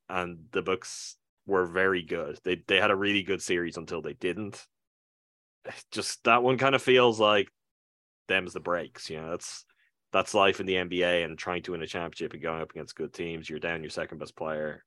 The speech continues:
and yeah, you lose in seven games. So I, I don't know, but it, it obviously at least made him think about Javon and Javon's role in the team and what he could do. And as an organization,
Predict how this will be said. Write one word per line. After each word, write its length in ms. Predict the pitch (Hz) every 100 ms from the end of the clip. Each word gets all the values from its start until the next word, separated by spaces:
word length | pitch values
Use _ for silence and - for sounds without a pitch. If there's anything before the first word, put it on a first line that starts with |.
| -
and 280 | 71 65 - - _ _ _ _ _ _ -
yeah, 160 | 101 -
you 180 | - 82
lose 280 | 90 98 95
in 80 | 95
seven 340 | - 95 90
games. 600 | 95 104 78 - - - _ _ _ _ _
So 320 | - 90 87 -
I, 240 | 110 107 - _ _ _ _ _ _ _
I 120 | 120
don't 180 | 170 202
know, 300 | 123 131 180
but 300 | 180 127 127
it, 220 | 110 113 117
it 220 | 110 120
obviously 320 | 143 165 202
at 80 | 151
least 260 | 120 120 113
made 180 | 107
him 320 | 107 92 82 78 _ _ _ _ _ _ _ _ _ -
think 240 | 117 113
about 260 | 95 92 82
Javon 400 | 90 87 67 65 _ _ _
and 240 | 90 101
Javon's 1000 | 90 98 101 98 95 90 82 76 - - -
role 440 | 92 92 92 90
in 180 | 78 87
the 80 | 85
team 320 | - 90 85
and 100 | 80
what 140 | 80
he 100 | 82
could 260 | 78 87 73
do. 360 | - 90 92 92
And 180 | 82 82
as 140 | 78
an 80 | 87
organization, 800 | 82 80 82 90 101 101 107